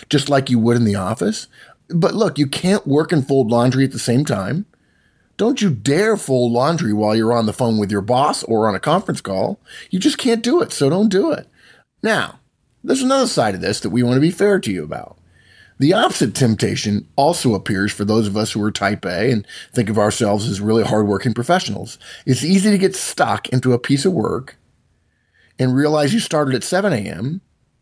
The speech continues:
and it's now seven P M and you haven't moved yet. Or you can still be answering email conveniently as a way of sending a message of,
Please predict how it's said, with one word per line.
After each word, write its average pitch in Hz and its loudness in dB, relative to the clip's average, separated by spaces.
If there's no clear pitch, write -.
and 131 2
it's 131 -2
now 151 2
seven 139 0
P 208 2
M 135 -4
and 180 4
you 233 2
haven't 214 2
moved 233 2
yet. 95 -6
Or 151 2
you 202 2
can 220 0
still 190 -2
be 190 2
answering 185 0
email 160 2
conveniently 139 0
as 127 0
a 127 0
way 139 2
of 127 0
sending 147 0
a 131 2
message 131 0
of, 113 -2